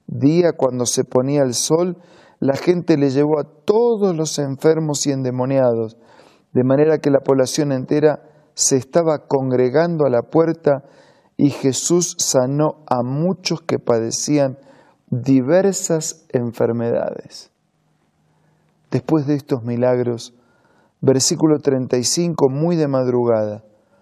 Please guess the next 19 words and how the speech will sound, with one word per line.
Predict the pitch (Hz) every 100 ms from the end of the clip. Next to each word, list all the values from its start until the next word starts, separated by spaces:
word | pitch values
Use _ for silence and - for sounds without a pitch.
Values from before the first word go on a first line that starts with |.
| _ _ _ _ _ _ _ -
oscuro, | 127 113 - 160 190 196 180
Jesús | - 131 147 147
se | -
levantó, | 139 127 120 120 135 147
salió | - 127 135
de | 131
la | 120
casa, | 113 147 147 - 127 - - - _
se | - 139
fue | - 170
a |
un | 160
lugar | 147 156 156
solitario | - 135 123 - 156 151
donde | 143 135
se | 120 127
puso | - 143 - 131
a | 117
orar. | 117 - -